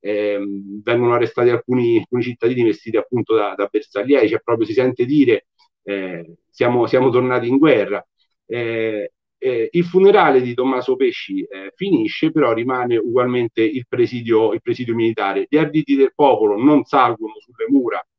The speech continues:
eh, ma rimangono, eh, a fare da staffetta per i diversi, a favore dei diversi, diversi punti, insomma, in cui le porte, Viterbo ancora, aveva ancora tuttora,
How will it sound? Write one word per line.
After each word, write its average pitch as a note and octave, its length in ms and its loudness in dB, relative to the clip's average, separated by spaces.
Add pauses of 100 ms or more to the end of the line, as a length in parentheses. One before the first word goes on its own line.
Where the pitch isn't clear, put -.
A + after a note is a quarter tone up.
(460)
eh, G#2 200 -2
ma A#2+ 80 0
rimangono, B2+ 640 2 (240)
eh, G#2+ 800 -4 (180)
a - 140 -12
fare B2+ 240 0
da A#2+ 120 -2
staffetta A#2+ 680 0
per G#2 120 -4
i G#2+ 100 -4
diversi, A2 640 -6 (800)
a G#2+ 140 -4
favore B2+ 300 6
dei G#2+ 140 4
diversi, A2 440 -2 (240)
diversi A2 560 -8 (120)
punti, G2+ 320 -6
insomma, G#2 240 -8
in G2 180 -4
cui G#2 240 -2 (220)
le - 140 2
porte, A#2 420 2
Viterbo G#2+ 340 -2
ancora, G#2+ 380 0
aveva G#2+ 380 -2
ancora A2 360 0
tuttora, A#2+ 500 -4